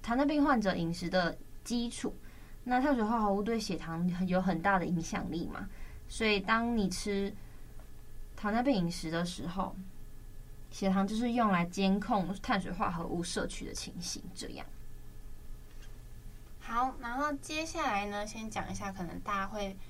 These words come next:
Speaker 2: 比较常常会不知道，就是糖尿病的症状有什么。因为像糖尿病的症状一开始其实都是，初期都是很轻微，就是其实很多病也都这样，像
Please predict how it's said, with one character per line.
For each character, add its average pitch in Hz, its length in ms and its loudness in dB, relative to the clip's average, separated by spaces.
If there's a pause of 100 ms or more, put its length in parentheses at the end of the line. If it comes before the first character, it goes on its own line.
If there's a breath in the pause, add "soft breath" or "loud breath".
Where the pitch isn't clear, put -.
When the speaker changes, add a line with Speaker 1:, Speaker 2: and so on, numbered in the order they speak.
(800 loud breath)
Speaker 2:
比 208 80 -2
较 262 180 4 (160)
常 208 300 -4
常 208 180 0
会 254 160 -2
不 240 160 -6
知 208 180 -6
道， 131 260 6
就 214 100 -8
是 233 180 -8 (200)
糖 214 260 -4
尿 240 200 0
病 226 140 -2
的 185 220 -2
症 220 260 -4
状 - 280 2
有 - 160 -8
什 - 180 -6
么。 - 140 -12
因 269 80 2
为 320 120 4 (320 loud breath)
像 381 240 8 (220 loud breath)
糖 262 140 2
尿 294 100 8
病 311 160 4
的 262 60 4
症 269 260 2
状 247 220 8
一 - 20 -2
开 233 180 -2
始 226 140 -2
其 - 180 -4
实 180 80 -2
都 190 200 4
是， 190 280 0 (120)
初 240 240 -2
期 208 120 0
都 190 140 2
是 190 60 -2
很 202 160 -2
轻 175 240 -2
微， - 100 -4
就 208 80 -6
是 247 80 -2
其 220 100 -4
实 208 80 -4
很 196 60 2
多 180 100 2
病 190 200 0
也 123 100 -2
都 120 100 -2
这 185 80 -2
样， 175 60 -2
像 214 100 0